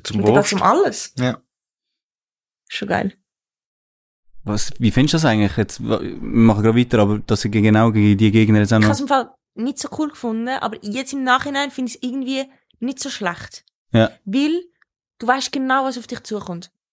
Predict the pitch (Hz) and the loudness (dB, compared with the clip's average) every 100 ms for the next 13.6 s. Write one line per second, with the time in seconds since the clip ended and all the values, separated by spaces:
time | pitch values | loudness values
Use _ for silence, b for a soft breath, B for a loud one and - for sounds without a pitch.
0 | _ _ _ _ _ _ _ B B B | _ _ _ _ _ _ _ B B B
1 | - 277 277 - 254 - 311 330 381 330 | -2 -2 0 -2 -2 2 0 0 -4 -4
2 | - 254 269 269 - 285 - - 277 - | -4 -2 -2 -4 -4 -6 -4 -2 -2 -4
3 | - 240 262 294 - 233 247 262 294 311 | -4 -4 -4 -8 -8 -2 -2 0 0 0
4 | - - 240 - - 226 330 - - _ | -4 -6 -8 -6 -2 -2 -2 -12 -20 _
5 | _ - 233 262 269 320 - 302 311 269 | _ -4 -2 0 0 -2 -2 -4 -4 -4
6 | 240 233 - 233 220 170 165 - 113 107 | -6 -8 -6 -4 -4 -6 -12 -2 4 6
7 | 104 107 _ _ _ b b b 247 311 | 6 2 _ _ _ b b b -6 -4
8 | - 339 311 311 285 - - _ _ _ | -2 -2 0 -2 -2 -8 -14 _ _ _
9 | _ _ _ _ _ _ _ _ _ _ | _ _ _ _ _ _ _ _ _ _
10 | - 302 - - 339 330 269 262 285 285 | -8 -6 -4 -2 -2 -4 -6 -10 -6 -4
11 | 349 349 247 170 165 170 _ _ _ - | -2 -2 -2 -2 -4 -10 _ _ _ -4
12 | 196 196 - 202 - 175 180 - _ - | -4 -2 -4 -6 -6 -10 -12 -20 _ -14
13 | - 202 185 170 170 170 | -10 -8 -8 -6 -6 -8